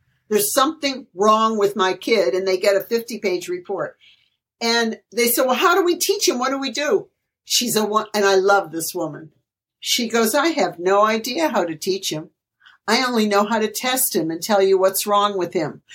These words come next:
And some of his, some of the things he's good at,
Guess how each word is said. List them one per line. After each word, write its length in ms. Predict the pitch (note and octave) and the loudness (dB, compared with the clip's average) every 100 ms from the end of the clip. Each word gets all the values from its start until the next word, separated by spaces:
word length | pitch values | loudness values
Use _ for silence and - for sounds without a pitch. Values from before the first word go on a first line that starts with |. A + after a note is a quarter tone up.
| - | -6
And 120 | D4+ | -2
some 200 | D#4 C#4 | 2 2
of 120 | C4 C4 | 0 -2
his, 320 | C4 - - | -4 -6 -4
some 200 | - D#4+ | 0 2
of 140 | E4 - | 0 -4
the 100 | D#4+ | -8
things 360 | - A#3 A3+ | -4 -2 -2
he's 160 | C#4 - | -2 0
good 200 | F#3+ F3 | 0 2
at, 220 | F3 | 0